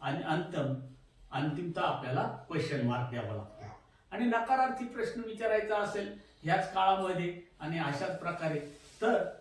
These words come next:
didच्या ऐवजी फक्त didn't हे घ्यावं लागतं. त्यानंतर क्रियापद, अ, न घेता पहिल्यांदा आपण करता घ्यायचा असतो. Didn't, करता आणि क्रियापदाचं पहिलं रूप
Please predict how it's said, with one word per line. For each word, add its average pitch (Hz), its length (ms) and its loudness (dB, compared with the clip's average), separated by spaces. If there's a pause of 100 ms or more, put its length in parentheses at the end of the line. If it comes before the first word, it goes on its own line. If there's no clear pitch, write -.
didच्या 226 420 2
ऐवजी 208 580 2 (180)
फक्त 190 300 0 (560)
didn't 285 340 8 (540)
हे 165 120 0
घ्यावं 147 260 4
लागतं. - 380 -2 (260)
त्यानंतर 175 400 -2
क्रियापद, 165 600 -2 (380)
अ, 147 80 -2 (380)
न 156 140 -2
घेता 160 360 2
पहिल्यांदा 151 560 -4
आपण 160 320 -6
करता 160 420 2
घ्यायचा 123 320 0
असतो. - 360 -8 (240)
Didn't, 180 380 4 (560)
करता - 600 0 (160)
आणि - 180 -4
क्रियापदाचं 165 880 0
पहिलं 175 580 0
रूप 139 300 -4